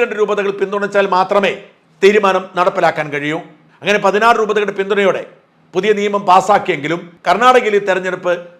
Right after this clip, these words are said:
കർണാടക ഹൈക്കോടതി റദ്ദാക്കി. അതിന്റെ പശ്ചാത്തലത്തിൽ അറുപത്തേഴ് കഴിഞ്ഞവരൊക്കെ റിട്ടയർ ചെയ്യണമെന്ന് കോടതിയും ഉത്തരവിട്ടു. ഈ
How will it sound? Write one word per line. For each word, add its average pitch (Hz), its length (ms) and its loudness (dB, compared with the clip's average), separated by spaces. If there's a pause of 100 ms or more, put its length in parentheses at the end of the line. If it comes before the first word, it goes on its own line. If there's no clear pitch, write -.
കർണാടക 190 360 2
ഹൈക്കോടതി 170 400 0
റദ്ദാക്കി. 147 380 -2 (420)
അതിന്റെ 202 240 4
പശ്ചാത്തലത്തിൽ 190 520 0 (200)
അറുപത്തേഴ് 202 600 2
കഴിഞ്ഞവരൊക്കെ 185 640 0 (420)
റിട്ടയർ 202 340 0 (100)
ചെയ്യണമെന്ന് 180 420 -4 (120)
കോടതിയും 160 340 -6
ഉത്തരവിട്ടു. 147 380 -8 (180)
ഈ - 20 -4